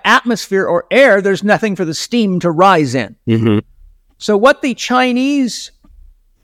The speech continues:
Speaker 1: uh, practitioners of Chinese alchemy and the Chinese healing arts found thousands of years ago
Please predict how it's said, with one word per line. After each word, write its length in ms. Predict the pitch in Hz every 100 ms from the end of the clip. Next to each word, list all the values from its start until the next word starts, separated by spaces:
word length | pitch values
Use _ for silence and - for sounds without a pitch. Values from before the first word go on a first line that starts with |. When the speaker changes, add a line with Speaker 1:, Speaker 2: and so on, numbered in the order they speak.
| _
Speaker 1:
uh, 220 | - 180 165 _ _ _ _ -
practitioners 720 | 214 180 - 277 262 202 170
of 120 | 165
Chinese 560 | - 226 220 214 220 165
alchemy 640 | 214 247 220 156 165 190
and 160 | 170 170
the 60 | 160
Chinese 480 | - 196 196 175
healing 340 | - 220 190 160
arts 320 | 190 185 -
found 420 | - 208 214 180
thousands 540 | - 196 208 185 185 156
of 140 | 151
years 280 | 196 294 202
ago 460 | 170 151 147 175